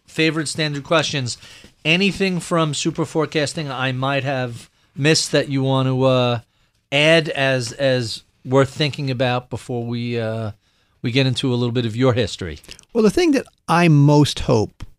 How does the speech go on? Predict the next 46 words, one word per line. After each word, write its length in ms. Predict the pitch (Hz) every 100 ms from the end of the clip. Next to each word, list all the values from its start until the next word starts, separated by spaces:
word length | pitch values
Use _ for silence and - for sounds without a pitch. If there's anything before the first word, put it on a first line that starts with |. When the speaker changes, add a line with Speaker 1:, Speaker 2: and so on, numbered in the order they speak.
| _ _
Speaker 2:
if, 120 | 120 -
I 60 | 120
mean, 200 | 127 131
I'm, 140 | 139 143
I'm 80 | 165
getting 220 | 151 123
older 320 | 123 143 107
now. 220 | 104 101
I 40 | 113
mean, 160 | 131
I've 100 | 113
been 120 | 117 120
doing 160 | 120
this 100 | 117
stuff 200 | - 107
for 120 | -
thirty 260 | 113 120 110
plus 300 | - 113 -
years. 320 | 113 107 104 -
Um, 400 | 120 120 120 117 -
and 160 | 127
the 80 | 123
thing 160 | 196 190
that 100 | 139
I 80 |
most 440 | 131 127 131 120 -
hope 300 | 123 113 104 _ _ -
the 320 | 117 98 78
lasting 500 | 107 123 127 - 120
legacy 500 | 113 131 143 - 123
of 100 | 113
this 240 | - -
work 340 | 110 107 107 -
is, 180 | - -
and 140 | -
I 80 | 120
hope 180 | 127 127
it 80 | 120
improves, 380 | 110 143 117 - -
uh, 160 | 117 135
U-, 220 | 135 113
U-, 160 | 123 120
U 180 | 120 110
S, 260 | 110 -
uh, 120 | - 131 -
uh, 200 | - 113